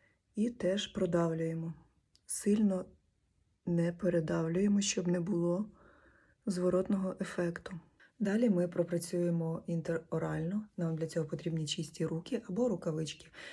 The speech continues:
Якщо у вас довгі нігті, будь ласка, краще працюйте в рукавичках, щоб не травмувати свою слизову. Ми беремо пальчик і заводимо його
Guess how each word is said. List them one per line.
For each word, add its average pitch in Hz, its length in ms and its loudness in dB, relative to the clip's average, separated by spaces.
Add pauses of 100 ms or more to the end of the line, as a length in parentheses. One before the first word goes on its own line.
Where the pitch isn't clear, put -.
(200)
Якщо 175 260 0
у 170 40 6
вас 170 140 6
довгі 165 340 4
нігті, 160 380 -2
будь 165 160 -2
ласка, 165 360 -2 (220)
краще 175 360 0
працюйте 170 500 -4
в 160 80 -2
рукавичках, 170 540 -4
щоб 196 240 -2
не 180 140 0
травмувати 175 540 0
свою 175 320 -6
слизову. 156 520 -4 (680)
Ми 247 80 4
беремо 180 300 6
пальчик - 580 -4 (100)
і 208 80 -4
заводимо 175 560 0
його 160 500 0